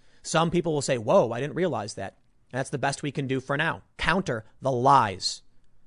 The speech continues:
I got a couple more segments for you in just a few minutes. Stick around, and I will see you all shortly. Michael Moore says, "Do not underestimate the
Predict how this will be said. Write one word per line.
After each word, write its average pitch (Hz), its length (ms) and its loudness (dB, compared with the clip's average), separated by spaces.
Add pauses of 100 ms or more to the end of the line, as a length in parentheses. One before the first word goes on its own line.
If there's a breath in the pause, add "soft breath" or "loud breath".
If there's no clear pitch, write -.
(260 soft breath)
I 120 60 -4
got 156 120 4
a 147 40 2
couple 190 220 0
more 180 220 4
segments 175 400 -2
for 170 200 0
you 160 100 -4
in 143 80 -6
just 208 200 0
a 190 40 -8
few 156 160 -6
minutes. 131 200 -8
Stick - 160 -6
around, 175 360 -4 (220)
and 117 100 -10
I - 20 -6
will 107 100 -8
see - 140 -4
you 120 140 -2
all 110 100 -4
shortly. - 340 -10 (880)
Michael 285 420 4
Moore 254 460 12
says, 147 480 4 (260 soft breath)
"Do 262 240 6
not 302 300 6
underestimate 226 960 4
the 190 140 -2